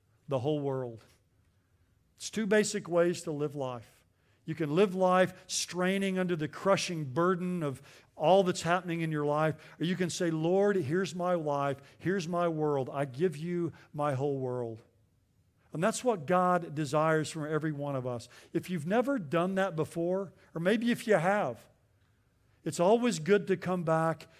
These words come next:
to the Lord and continuously in our lives to give Him our world. And we do that the same way Jesus did it. We do it in prayer.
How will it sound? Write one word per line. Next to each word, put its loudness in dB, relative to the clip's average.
to -2
the -2
Lord 2
and -2
continuously -2
in -2
our -2
lives 0
to -6
give -2
Him -2
our 0
world. -4
And 0
we 0
do 0
that 2
the -6
same -4
way 0
Jesus -8
did -8
it. -12
We -6
do -4
it -2
in -6
prayer. -6